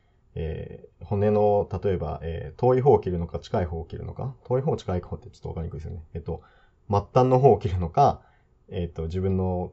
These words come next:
体の近い方を切るのかとか、まあ、切る場所が違ったりとか、切り方が違ったりとか、まあ、いろいろあるんですけどね。そう、百通りぐらいあるらしくて。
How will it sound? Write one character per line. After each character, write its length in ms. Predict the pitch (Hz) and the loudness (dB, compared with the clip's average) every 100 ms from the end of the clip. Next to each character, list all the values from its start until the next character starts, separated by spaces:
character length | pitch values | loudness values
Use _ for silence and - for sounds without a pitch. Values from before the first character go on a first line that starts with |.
| - | -6
体 240 | 98 95 | -2 0
の 80 | 90 | -2
近 240 | - - | 0 0
い 20 | 98 | 2
方 160 | 80 | -2
を 60 | 76 | -10
切 120 | 87 | -12
る 80 | 80 | -10
の 120 | 78 | -10
か 160 | - 82 | -10 -12
と 100 | - | -8
か、 220 | - 92 | -4 -2
ま 100 | 101 | -4
あ、 20 | |
切 120 | - | -2
る 80 | 117 | 0
場 100 | 87 | 0
所 120 | 101 | -2
が 80 | 98 | -4
違 200 | 101 104 | -2 -4
っ 20 | |
た 120 | 107 | -2
り 40 | 107 | -2
と 80 | 87 | -2
か、 80 | |
切 100 | - | -6
り 60 | 90 | -6
方 140 | - | -4
が 60 | 90 | -4
違 100 | 87 | -6
っ 40 | 82 | -6
た 80 | 92 | -8
り 40 | |
と 60 | - | -6
か、 80 | |
ま 100 | 92 | -6
あ、 20 | - | -4
い 80 | |
ろ 100 | 202 | -2
い 40 | - | 0
ろ 180 | - - | -2 -2
あ 60 | |
る 100 | 190 | -6
ん 40 | - | -8
で 100 | - | -14
す 80 | |
け 100 | - | -20
ど 80 | - | -14
ね。 160 | 95 - _ _ _ _ _ _ | -12 -12 _ _ _ _ _ _
そ 260 | - 85 - | -8 -8 -10
う、 40 | - | -16
百 160 | - | -4
通 120 | 110 | 0
り 80 | 107 | 2
ぐ 100 | 104 | 2
ら 80 | 78 | 0
い 20 | |
あ 60 | - | -2
る 100 | 73 | -8
ら 80 | 82 | -10
し 100 | - | -14
く 100 | _ | _
て。 180 | - | -20